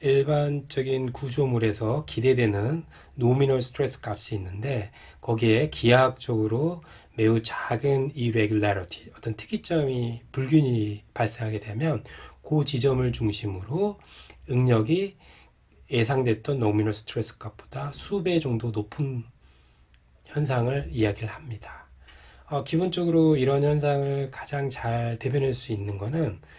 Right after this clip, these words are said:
어, 무한한 평판 위에 작은 구멍이 있다라고 생각하고 여기에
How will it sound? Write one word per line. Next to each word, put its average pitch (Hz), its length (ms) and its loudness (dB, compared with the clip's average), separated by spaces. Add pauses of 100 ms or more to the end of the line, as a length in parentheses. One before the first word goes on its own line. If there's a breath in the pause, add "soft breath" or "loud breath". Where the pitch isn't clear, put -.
(300 loud breath)
어, 113 440 -6 (800 soft breath)
무한한 156 680 4
평판 156 420 -2
위에 113 380 0
작은 143 680 0 (1300 loud breath)
구멍이 139 440 4
있다라고 110 720 -2
생각하고 127 760 -6
여기에 123 600 2